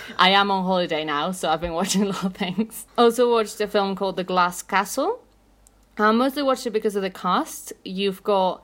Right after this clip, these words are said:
Woody Harrelson and Brie Larson and Naomi Watts. You can't really go wrong with that cast. It's an interesting watch. If you're feeling like watching something a little bit deeper, it's, it's an interesting watch. It's on Amazon Prime. The next thing I watched is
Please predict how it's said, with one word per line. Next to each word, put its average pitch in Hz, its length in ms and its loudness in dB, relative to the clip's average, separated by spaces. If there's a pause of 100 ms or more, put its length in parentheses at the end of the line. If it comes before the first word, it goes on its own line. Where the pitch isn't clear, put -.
Woody 208 280 6
Harrelson 185 840 -4 (140)
and 170 580 -2
Brie 180 280 0
Larson 170 800 -2 (180)
and 175 220 0
Naomi 170 320 -2
Watts. 160 340 -2
You 180 60 -8
can't 185 200 0
really 156 140 0
go 151 160 -2
wrong 143 180 -6
with 123 100 -10
that - 160 -6
cast. - 340 -6 (320)
It's 285 180 0
an 349 80 2
interesting 254 440 0
watch. 175 440 -4 (200)
If 196 260 0
you're 202 160 0
feeling 190 400 0
like 180 240 0
watching 180 320 -4
something 170 260 -6
a 165 60 0
little 165 140 0
bit 160 260 -6
deeper, 165 580 -4 (380)
it's, 170 260 -4
it's 170 200 -4
an 170 60 -6
interesting 160 360 -6
watch. 165 200 -2
It's 170 140 -8
on 165 100 -4
Amazon 160 360 -4
Prime. 208 500 -2 (140)
The 190 320 0
next 208 260 0
thing 202 100 -2
I 190 60 0
watched 180 480 -2 (260)
is 180 360 -2